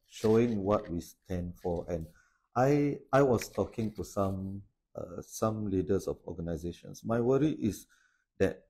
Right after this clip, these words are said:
after this episode, if the organizations do not take stances, then it's very difficult for organizations to have, like, serious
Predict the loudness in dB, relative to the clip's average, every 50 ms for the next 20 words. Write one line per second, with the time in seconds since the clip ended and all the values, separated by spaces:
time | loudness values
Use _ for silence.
0 | _ _ _ _ _ 0 0 0 0 -2 _ 0 0 2 0 -2 -2 -2 -2 -2
1 | -2 -2 -4 -10 -10 -8 -8 -10 -10 -10 _ _ -8 -8 -8 -6 -6 -6 -4 -4
2 | -4 -2 -2 -2 -2 -2 -4 -4 -6 -8 -6 -6 -8 -6 -6 -6 -8 -6 -6 -4
3 | -2 -2 -2 -4 -4 -8 -14 _ _ _ -20 -20 _ -20 -20 -20 _ _ -6 -6
4 | -6 -6 -8 -8 -6 -4 -4 -6 -6 -8 -8 -8 -6 -8 -8 -10 -10 -12 -16 -16
5 | -16 -18 _ _ -6 -2 2 4 6 6 6 4 2 0 -2 -2 -4 -8 -6 -4
6 | -4 -6 -6 -6 -8 -6 -4 -4 -2 -2 -4 -4 -4 -4 -4 -2 -4 -4 -6 -6
7 | -10 -10 -10 -8 -8 -8 -6 -4 -6 -6 -8 -8 _ _ -20 -20 -20 -20 _ _
8 | -20 -14 -10 -8 -4 -4 -4 -4 -4 -8 -16 -20 -20 _